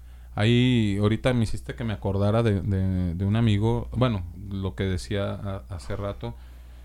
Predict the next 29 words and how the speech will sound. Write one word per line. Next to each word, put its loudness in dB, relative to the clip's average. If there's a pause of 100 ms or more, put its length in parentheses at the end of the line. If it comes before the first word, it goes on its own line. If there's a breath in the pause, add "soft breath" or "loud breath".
(180 soft breath)
Eh, 0
una 6
vez 6
lo 4
invitamos 4
a, 4
<laughs> -2
lo 2
invitamos 4
a -2
jugar 0
fútbol, -2
es -2
ma-, 0
él 4
es -2
más 2
veterano 0
que -4
yo. 0 (580 soft breath)
Este, 6
lo 4
invitamos 4
a -4
jugar 0
fútbol 0 (720 soft breath)
y 4
me 6
dijo, 0